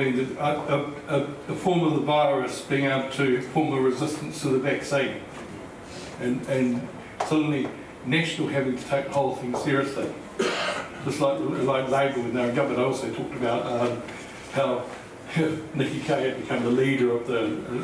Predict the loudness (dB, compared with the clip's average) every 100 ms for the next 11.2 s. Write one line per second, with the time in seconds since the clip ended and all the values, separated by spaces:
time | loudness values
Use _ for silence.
0 | -4 -2 0 0 0 0 0 0 -2 0
1 | 2 2 2 2 0 0 0 0 0 -2
2 | -8 -10 -4 2 2 2 -2 0 0 0
3 | -4 -8 -8 -8 -10 -12 -14 -14 -14 -14
4 | -14 -14 -14 0 2 4 2 2 2 4
5 | 4 2 0 -6 -8 -6 -6 -4 -4 0
6 | 2 2 4 2 4 2 0 -2 0 0
7 | 2 0 -2 0 2 2 2 4 4 2
8 | -4 -10 -14 -14 -10 0 2 4 2 2
9 | 4 4 4 4 2 2 4 4 2 0
10 | -2 -2 -2 0 2 4 2 -2 -2 0
11 | 0